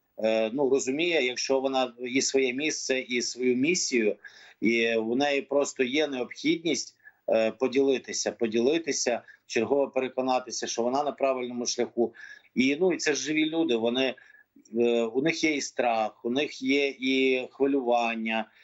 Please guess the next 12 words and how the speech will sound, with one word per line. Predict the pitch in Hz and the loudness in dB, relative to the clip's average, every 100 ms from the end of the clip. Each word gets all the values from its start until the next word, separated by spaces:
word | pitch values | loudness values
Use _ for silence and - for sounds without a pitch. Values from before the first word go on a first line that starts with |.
| _ - | _ -2
і | 135 135 - | 0 -2 -6
вони, | 110 135 147 160 160 151 113 120 | 0 0 2 0 0 -2 -6 -4
м, | 131 131 127 127 | -2 0 0 0
готові, | 117 120 135 151 156 139 139 - _ _ _ 113 | 0 0 2 2 2 2 0 -2 _ _ _ 0
е, | 120 120 117 117 | 0 2 0 0
ну, | 139 165 117 | -2 -2 -2
чесно | - 160 160 - 135 | 0 0 -2 -4 -2
говорити | 135 143 143 139 | 0 0 0 -2
про | 113 139 | -2 -2
те, | 143 143 | 0 -2
що | - 135 | 0 0
відбувається. | 135 123 131 123 110 110 - 110 | 0 0 2 4 2 0 -2 -6